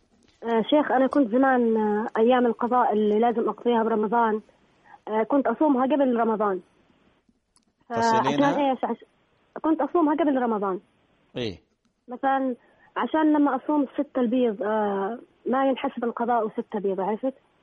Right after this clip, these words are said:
Speaker 2: إيه.
Speaker 1: فبعدين عرفت إنه لا يجوز إنه الواحد يقضي قبل رمضان.
Speaker 2: إيه.
Speaker 1: وعليهن، بدي أسأل عليها الكفارة ولا لا؟ لأني أنا بلشت أصومها أنا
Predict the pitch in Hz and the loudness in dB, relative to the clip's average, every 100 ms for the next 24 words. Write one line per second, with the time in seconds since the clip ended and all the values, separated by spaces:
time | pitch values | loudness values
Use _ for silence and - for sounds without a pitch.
0 | _ - 220 214 247 240 233 226 202 226 | _ -12 -8 -4 0 2 2 0 -2 -2
1 | 233 294 277 285 - 254 269 269 277 233 | 0 0 0 -2 -4 -4 0 0 0 0
2 | 226 208 175 - 220 220 240 - 226 202 | -2 -4 -6 -6 -4 -2 -2 -2 -6 -4
3 | 214 208 240 226 208 202 - 208 202 196 | -4 -2 0 0 0 -2 -6 -6 -6 -4
4 | 196 180 - _ _ _ _ _ _ - | -4 -6 -12 _ _ _ _ _ _ -12
5 | 117 110 254 269 254 240 240 208 269 262 | -8 -4 -2 -2 -2 -2 -4 -2 -4 -2
6 | 226 233 247 214 220 - 240 240 240 233 | 0 0 -2 -4 -10 -4 -2 0 -2 -2
7 | 226 240 269 277 277 254 277 - 247 285 | -2 0 0 0 -2 -2 -4 -6 -8 -4
8 | 233 196 | -4 -4